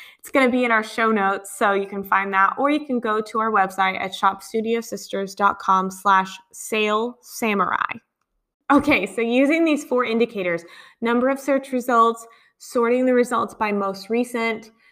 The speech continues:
looking at the, uh, carts indicator, number of people who have this product in their cart,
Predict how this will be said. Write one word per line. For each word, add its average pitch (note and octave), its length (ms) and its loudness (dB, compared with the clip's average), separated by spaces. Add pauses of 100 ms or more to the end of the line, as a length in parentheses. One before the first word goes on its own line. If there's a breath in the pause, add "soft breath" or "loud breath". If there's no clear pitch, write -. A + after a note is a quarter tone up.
(440 soft breath)
looking A3+ 480 0
at G#3+ 420 0
the, G3+ 680 -2 (240)
uh, F#3+ 280 -4
carts A3+ 580 -2
indicator, A#3+ 680 2
number A3+ 460 0
of G#3+ 220 0 (420)
people A#3 400 0
who A3 100 -6
have G#3+ 260 0
this G#3+ 160 -4
product G#3+ 420 -4
in G#3 80 -4
their G3 100 -6
cart, A3 520 0